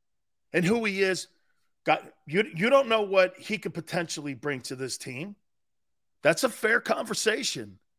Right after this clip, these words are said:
But I would also say this.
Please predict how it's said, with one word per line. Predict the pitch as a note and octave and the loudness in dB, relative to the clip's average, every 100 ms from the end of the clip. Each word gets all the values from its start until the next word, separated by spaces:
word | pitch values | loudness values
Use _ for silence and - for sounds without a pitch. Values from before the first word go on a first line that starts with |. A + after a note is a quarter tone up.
| _ _ _ _ _ _ _ _ _ _ _ _ _ _ _ _ _ _ _ _ _ _ _ _ _ _ _ _ _ _ | _ _ _ _ _ _ _ _ _ _ _ _ _ _ _ _ _ _ _ _ _ _ _ _ _ _ _ _ _ _
But | B3 | 12
I | C4 | 12
would | B3 A#3 | 12 10
also | D4 C#4+ C4 | 6 6 0
say | - G3+ | 2 2
this. | A3 C4 - - | 2 0 0 -6